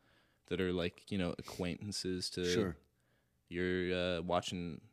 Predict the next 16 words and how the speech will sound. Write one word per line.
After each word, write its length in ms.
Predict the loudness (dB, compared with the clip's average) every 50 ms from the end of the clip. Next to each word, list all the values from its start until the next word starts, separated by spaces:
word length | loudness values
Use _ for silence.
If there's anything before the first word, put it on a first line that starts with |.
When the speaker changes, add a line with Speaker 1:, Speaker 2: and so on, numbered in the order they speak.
| _ _
Speaker 1:
It 340 | -2 0 0 0 -2 -6 -4
gave 240 | 2 4 6 6 6
me 240 | 4 4 4 6 4
almost, 420 | 4 4 4 4 4 2 2 2
like, 220 | 2 2 2 2 2
a, 340 | 2 4 4 2 2 0 -4 _ _ _ _ -20 _ _ _ _ _ _ _ -4
I 60 | -2
say 220 | 0 2 4 6
a 100 | 6 6
lot 240 | 8 8 6 6 4
that 120 | 2 2 2
I, 200 | 4 2 2 0 -4
this 200 | -6 -6 -4 -4 -4
is 120 | -6 -6
dissociating 800 | -6 -2 -2 0 2 2 0 0 0 0 2 2 2 2 2 -2
me, 220 | 0 0 -2 -2